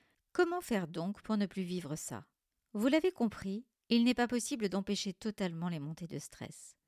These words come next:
En revanche, il est possible de ne plus le vivre de façon aussi violente. Donc aujourd'hui, j'ai envie de vous donner quelques conseils pour gérer ce stress. Premier conseil, apprenez à gérer les notifications pour pouvoir les stopper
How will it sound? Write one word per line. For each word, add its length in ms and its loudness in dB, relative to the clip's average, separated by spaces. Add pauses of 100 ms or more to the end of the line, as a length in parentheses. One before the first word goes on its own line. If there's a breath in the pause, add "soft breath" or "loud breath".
(300)
En 120 4
revanche, 680 -2
il 160 0
est 40 0
possible 460 -2
de 100 -6
ne 140 -4
plus 240 -4
le 80 0
vivre 360 -4
de 120 -2
façon 340 -4
aussi 240 -8
violente. 600 -8 (460)
Donc 240 2
aujourd'hui, 480 0
j'ai 100 -2
envie 220 0
de 100 -2
vous 140 -4
donner 240 -2
quelques 340 -4
conseils 540 -4
pour 160 -10
gérer 260 -4
ce 140 -8
stress. 540 -16 (500)
Premier 460 2
conseil, 720 -4 (420)
apprenez 460 2
à 100 2
gérer 260 0
les 120 0
notifications 840 -4 (280)
pour 140 -8
pouvoir 320 2
les 100 0
stopper 540 -4